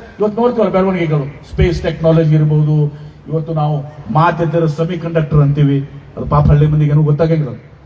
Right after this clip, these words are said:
ನಮಗ ಅರ್ಥ ಆಗಂಗಿಲ್ಲ, ಇಂಡಸ್ಟ್ರಿ ಮಿನಿಸ್ಟರ್ ಆಗಿ ನಿಮ್ಗೇನು ಅರ್ಥ ಆಗಲ್ಲ. ಸೆಮಿ ಕಂಡಕ್ಟರು, ಆರ್ಟಿಫಿಷಿಯಲ್ ಇಂಟೆಲಿಜೆನ್ಸು, ಏನೆಲ್ಲ ಹೇಳ್ತೀವಿ ಬಗೆದ್ದಿ ಬಾಯಿ, ಅವೆಲ್ಲ ಕನ್ನಡದಾಗ ಇಲ್ಲಲ್ಲ. ಇನ್ನೇನು ಡೆವಲಪ್ಮೆಂಟ್ ಆಗ್ತಾವು, ಬದಲಾವಣೆಗಳಾಗ್ತಾವು. ಹೀಗಾಗಿ ಕನ್ನಡ, ಆ, ಮೀಡಿಯಂ ಶಾಲೆಯಲ್ಲೂ ಕೂಡ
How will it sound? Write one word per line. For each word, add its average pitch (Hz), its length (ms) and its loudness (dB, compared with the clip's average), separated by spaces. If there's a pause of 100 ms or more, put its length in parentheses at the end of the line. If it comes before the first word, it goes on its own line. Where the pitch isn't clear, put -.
(100)
ನಮಗ 156 220 -2
ಅರ್ಥ 175 240 -2
ಆಗಂಗಿಲ್ಲ, 156 320 0
ಇಂಡಸ್ಟ್ರಿ 143 320 -4
ಮಿನಿಸ್ಟರ್ 127 300 -8
ಆಗಿ 117 100 -10
ನಿಮ್ಗೇನು 143 300 -4
ಅರ್ಥ - 160 -8
ಆಗಲ್ಲ. - 140 -14 (500)
ಸೆಮಿ 143 220 0
ಕಂಡಕ್ಟರು, 143 920 0 (180)
ಆರ್ಟಿಫಿಷಿಯಲ್ 147 560 0
ಇಂಟೆಲಿಜೆನ್ಸು, 143 840 -2 (220)
ಏನೆಲ್ಲ 185 280 4
ಹೇಳ್ತೀವಿ 196 400 -2
ಬಗೆದ್ದಿ 160 320 -2
ಬಾಯಿ, 123 220 -4 (600)
ಅವೆಲ್ಲ 151 220 4
ಕನ್ನಡದಾಗ 127 480 -4
ಇಲ್ಲಲ್ಲ. 110 240 -2 (920)
ಇನ್ನೇನು 156 340 2
ಡೆವಲಪ್ಮೆಂಟ್ 156 480 -2
ಆಗ್ತಾವು, 120 560 -4
ಬದಲಾವಣೆಗಳಾಗ್ತಾವು. 147 800 0 (420)
ಹೀಗಾಗಿ 151 480 0 (320)
ಕನ್ನಡ, 123 260 -4 (480)
ಆ, 120 260 -2 (100)
ಮೀಡಿಯಂ 120 260 -2
ಶಾಲೆಯಲ್ಲೂ 113 400 -2
ಕೂಡ 143 160 -4